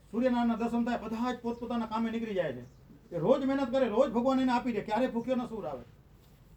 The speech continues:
એ માણસ જ એવો છે કે એને ભગવાન ઉપર વિશ્વાસ નથી, એટલે એ હરામનું લેવાનું, સાત પેઢીનું ભેગું કરવાનું,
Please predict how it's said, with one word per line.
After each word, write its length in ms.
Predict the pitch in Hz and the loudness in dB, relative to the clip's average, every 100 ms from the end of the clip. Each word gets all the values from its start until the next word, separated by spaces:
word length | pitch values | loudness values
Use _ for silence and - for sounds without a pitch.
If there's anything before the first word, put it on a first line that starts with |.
| - - - - - - - | -20 -20 -20 -20 -20 -20 -14
એ 20 | 127 | -6
માણસ 340 | 135 214 269 | 0 2 4
જ 140 | 269 | 6
એવો 200 | 262 254 | 6 6
છે 120 | 240 247 | 4 2
કે 80 | |
એને 100 | 226 | 0
ભગવાન 260 | 165 202 240 | 0 2 2
ઉપર 200 | 233 233 | 2 0
વિશ્વાસ 380 | 220 220 247 233 | 0 0 0 0
નથી, 180 | 247 226 | -2 -2
એટલે 240 | 220 269 - - - - - - - - - - - - - - - - - - - | 0 0 -2 -16 -20 -20 -20 -20 -20 -20 -20 -20 -20 -20 -20 -20 -20 -20 -20 -20 -12
એ 60 | |
હરામનું 460 | 123 156 214 208 190 | -8 -2 -2 -2 -2
લેવાનું, 540 | 196 185 180 160 135 | -2 -2 -4 -6 -8
સાત 220 | 175 190 196 | -4 -6 -4
પેઢીનું 320 | 190 175 139 | -6 -6 -4
ભેગું 320 | 156 196 185 | -6 -4 -6
કરવાનું, 520 | 180 180 175 156 127 | -4 -2 -4 -6 -10